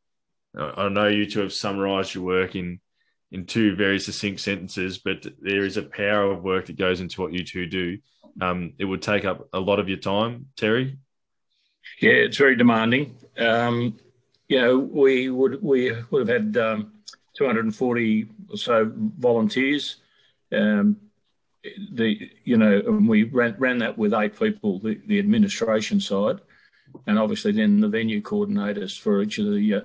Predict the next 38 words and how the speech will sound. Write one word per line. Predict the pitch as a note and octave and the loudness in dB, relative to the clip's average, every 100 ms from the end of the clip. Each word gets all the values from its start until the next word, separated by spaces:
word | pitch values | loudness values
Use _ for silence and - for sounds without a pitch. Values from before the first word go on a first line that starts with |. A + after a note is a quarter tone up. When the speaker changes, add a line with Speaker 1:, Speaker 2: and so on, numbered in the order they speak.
| - | -4
Speaker 2:
each | G2+ G2 | -4 -2
of | |
the | G2+ | -2
churches. | G#2+ A#2 G#2+ G2+ G2 - _ _ _ | 2 2 2 -2 -4 -8 _ _ _
So | - A2+ G#2+ | -2 2 4
that, | B2 G3 - - - | 2 -2 -12 -16 -8
that's, | G#2 A#2+ A#2 - | 0 0 0 2
uh, | A2+ G#2 - _ _ _ _ _ _ _ _ _ - A2 | 2 2 -2 _ _ _ _ _ _ _ _ _ -6 -4
for, | - A2 - | 2 0 2
for | - G#2+ | 2 4
having | A2+ A#2 G#2 | 4 2 0
to | |
cover, | - A#2+ G#2+ G#2 G2+ - | 0 2 4 2 0 -2
you | G#2 | -2
know, | G#2 A2 - - | 0 -2 -8 -8
uh, | G#2+ G#2+ G2+ A2 A#2+ | -2 -2 -2 -4 -4
ninety | A#2 A2+ A#2 | -2 -2 -4
to | C3+ - | -4 -2
ninety-two | B2+ A#2 G#2+ A#2+ G#2+ | 0 0 -2 2 2
nights. | A2 G#2 C3+ - - _ _ _ _ _ _ - | 2 0 -4 -10 -18 _ _ _ _ _ _ -4
Uh, | G#2+ G2+ G2 - - | 0 0 0 -2 -2
you | A2+ | 0
know, | G2+ | -2
in | - - - | -4 -18 -4
terms | A#2+ G#2 G#2 | 4 4 4
of | |
the, | G2+ G#2+ - | 0 -2 -2
the, | G#2+ A2+ | -2 -2
the | G#2 | 0
venues, | A2+ A#2+ A2+ A#2 A#2 A2+ - | 2 2 2 0 -2 -4 -4
or, | - G#2 G#2 | 0 0 0
you | A2 A2+ G#2+ | -2 0 0
know, | G#2+ | 0
and | G#2 | 0
organising | A2+ A2 G#2+ G2+ | 0 0 0 -2
the | G2 | -4
food | - A2 G#2+ G2 | -2 -2 -2 0
and, | G2+ | -2